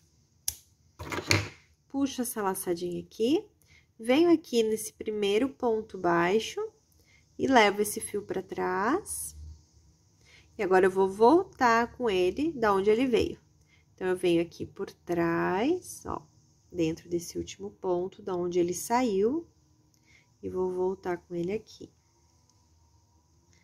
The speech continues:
Agora, eu vou esconder esse fiozinho aqui por trás. Então, com uma agulha mais fininha aqui, eu vou esconder esse fiozinho.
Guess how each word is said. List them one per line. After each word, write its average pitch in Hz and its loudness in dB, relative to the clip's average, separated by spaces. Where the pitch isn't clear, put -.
Agora, 196 6
eu 185 6
vou 185 4
esconder 247 6
esse 247 2
fiozinho 208 -6
aqui 202 -8
por 233 -4
trás. - -2
Então, 208 -12
com 208 -18
uma 202 -4
agulha 185 2
mais 185 0
fininha 233 -4
aqui, 262 -2
eu 311 2
vou 262 0
esconder 208 -2
esse - -8
fiozinho. 208 -6